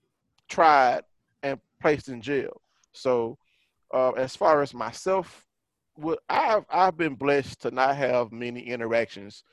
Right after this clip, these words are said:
um, with Caucasian police officers. Um, the one time that I do remember being pulled over and being accused of something that I didn't do, I was about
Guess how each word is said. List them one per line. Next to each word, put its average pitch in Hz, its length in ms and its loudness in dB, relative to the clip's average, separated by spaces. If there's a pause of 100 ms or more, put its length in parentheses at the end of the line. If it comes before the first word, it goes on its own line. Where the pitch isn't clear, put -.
(320)
um, 117 480 2
with 117 280 -6 (160)
Caucasian 113 580 -2
police 110 340 -10
officers. - 600 -8 (440)
Um, 110 380 -4
the 113 80 -4
one 160 320 -2
time 165 540 0
that 135 120 2
I 143 240 6
do 143 220 -4
remember 131 500 -6 (140)
being 120 340 -4 (140)
pulled 131 320 -2
over 123 460 0 (100)
and 117 240 -8
being 120 280 -4
accused 127 520 -10
of 110 240 -8
something 120 380 -6
that 113 120 -4
I 117 120 2
didn't 107 260 -10
do, 113 240 -8 (500)
I 135 120 6
was 135 180 0
about 120 360 2